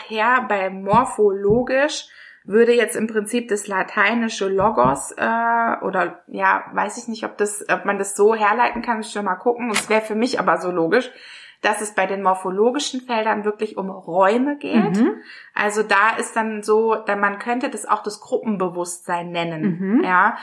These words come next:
Speaker 1: das heißt, es gibt ein Gruppenbewusstsein in Deutschland.
Speaker 2: Mhm.
Speaker 1: Das heißt, wir haben hier ein morphologisches Feld. Es gibt aber auch sogar eins von der ganzen Welt.
Speaker 2: Mhm.
Speaker 1: Ja,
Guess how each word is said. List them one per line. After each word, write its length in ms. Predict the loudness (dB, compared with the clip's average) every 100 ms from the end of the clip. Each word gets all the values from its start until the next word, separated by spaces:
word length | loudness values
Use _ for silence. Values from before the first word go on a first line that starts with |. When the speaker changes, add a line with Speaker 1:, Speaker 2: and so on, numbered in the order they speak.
| -16 -10
Speaker 1:
das 180 | -10 -2
heißt, 240 | 0 0 -4
es 160 | -4
gibt 180 | -6 -4
ein 80 | -8
Gruppenbewusstsein 1000 | -2 -2 0 -2 0 0 -2 0 0 0
in 160 | -2 0
Deutschland. 880 | 0 0 -2 0 2 2 -2 -6 -4
Speaker 2:
Mhm. 200 | 0 0
Speaker 1:
Das 100 | 0
heißt, 80 | 0
wir 120 | 2
haben 160 | 2 -2
hier 320 | 0 2 2
ein 180 | 2 0
morphologisches 720 | 0 0 0 0 0 -6 -4
Feld. 300 | 0 0 0
Es 140 | -8
gibt 180 | -8 -4
aber 200 | 2 2
auch 80 | 2
sogar 300 | 0 -2 0
eins 260 | 0 -4 -6
von 120 | -6
der 120 | -4
ganzen 360 | -4 -6 -8 -2
Welt. 360 | 2 2 0
Speaker 2:
Mhm. 420 | -2 -2 2 2 4
Speaker 1:
Ja, 360 | 6 4 4